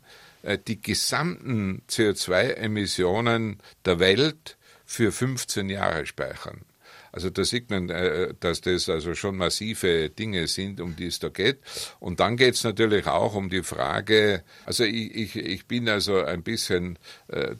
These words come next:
dagegen, dass man da immer nur von Einschränkungen und so weiter redet, sondern man muss also, äh, das, was wir zum Leben haben wollen, auf andere Weise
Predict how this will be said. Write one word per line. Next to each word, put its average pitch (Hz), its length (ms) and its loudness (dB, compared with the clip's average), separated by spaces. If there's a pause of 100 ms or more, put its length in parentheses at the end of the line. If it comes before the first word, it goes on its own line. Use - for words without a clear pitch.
dagegen, 107 540 0
dass 98 200 0
man 104 140 -4
da 87 120 0
immer 104 300 -2
nur 95 500 2 (500)
von - 280 -6
Einschränkungen 110 1040 2
und 104 220 -4
so 98 140 2
weiter 98 480 4
redet, 107 440 2
sondern 98 440 -2 (360)
man 92 160 -2
muss 120 380 -2
also, 101 560 2 (300)
äh, 87 320 -2 (180)
das, 98 360 0
was 104 280 0
wir 98 500 2
zum 90 240 -6
Leben 104 540 -2 (100)
haben 120 280 -2
wollen, 131 540 4 (360)
auf - 260 -6
andere 98 520 0
Weise 90 680 0